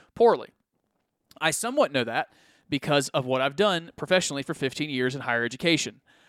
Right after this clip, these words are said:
I have run across, from all three settings, Jesus-loving, well-discipled kids. And I have run across the opposite. I'll just be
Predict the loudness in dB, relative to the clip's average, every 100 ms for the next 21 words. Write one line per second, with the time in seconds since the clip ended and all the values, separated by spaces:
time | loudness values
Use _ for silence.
0 | _ _ -4 -2 0 0 0 0 0 2
1 | 4 2 -2 -6 -6 2 6 6 4 -4
2 | 0 2 2 0 -4 -8 -10 _ _ _
3 | _ _ _ _ _ -6 -2 0 0 0
4 | 2 0 -2 -10 -14 _ _ -8 2 4
5 | 4 2 2 2 2 -4 -6 -8 _ _
6 | _ -2 -2 -6 -16 -16 _ _ _ _
7 | _ _ _ -6 -2 0 0 0 -2 -2
8 | 2 2 2 0 -8 -14 _ _ _ _
9 | _ _ -10 -6 -4 0 -2 -2 -8 -8
10 | -4 -4 -2 -6 -6 -4 -6